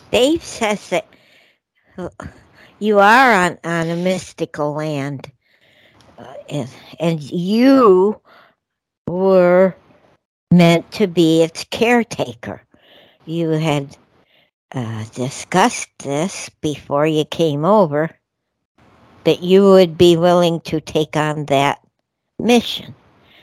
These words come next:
That's, oh, that's one of her missions, her house. Yes, that is your mission, to take care of that house.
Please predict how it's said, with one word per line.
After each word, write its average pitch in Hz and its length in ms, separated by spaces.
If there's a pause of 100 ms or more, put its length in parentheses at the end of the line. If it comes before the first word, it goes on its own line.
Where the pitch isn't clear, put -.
(140)
That's, 143 240 (440)
oh, 254 240 (480)
that's 202 220
one 208 220
of 190 120
her 190 120
missions, 185 720
her 160 120
house. 165 500 (1000)
Yes, 175 540
that 156 340
is 175 200
your 196 180
mission, 180 540
to 165 160
take - 320
care 190 320
of 135 140
that 139 220
house. 220 640